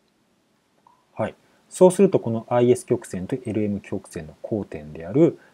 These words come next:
均衡がですね、ズズズッとこう左下にずれてきてですね、左下に降りてくるので、えー、ジーディーピーも、ジーディーピー下がる。金利も下がると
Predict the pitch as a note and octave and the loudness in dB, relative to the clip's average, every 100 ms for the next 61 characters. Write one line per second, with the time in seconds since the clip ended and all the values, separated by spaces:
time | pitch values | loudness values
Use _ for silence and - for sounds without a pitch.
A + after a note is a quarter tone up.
0 | _ - A2+ G2+ - F#2 C#2 - B2+ C#3+ | _ -8 -4 -4 -4 -6 -8 -8 -6 -6
1 | - _ _ A2 G2+ G2+ G#2 - - D#2+ | -8 _ _ -6 -4 -4 -6 -6 -12 -12
2 | - G2+ F2+ - - B2 D#3 - _ _ | -10 -8 -8 -8 -6 -4 -4 -6 _ _
3 | G#2 G2+ - - - D2 - C#3+ D3 - | -6 -6 -8 -16 -16 -18 -8 -8 -8 -8
4 | G2 - F#2 F#2 - G2 F2 - F2+ E2+ | -8 -8 -10 -12 -8 -8 -8 -12 -14 -8
5 | F#2+ C#3+ - _ _ _ _ _ _ G#2+ | -2 -2 -4 _ _ _ _ _ _ -8
6 | G2+ F#2+ A#2+ B2 B2 A#2 - A2+ A#2 E3+ | -6 -2 2 4 2 0 -2 -6 -2 -2
7 | - _ G2+ G#2+ A#2 - - F#2 - - | -4 _ -4 -2 -2 -6 -6 -6 -6 -10
8 | - _ _ _ _ _ _ - A#2+ G#2 | -16 _ _ _ _ _ _ -8 -4 -2
9 | A2+ F#3 F#3 - - F#2 F#2+ - | 2 2 2 -2 -8 -6 -8 -12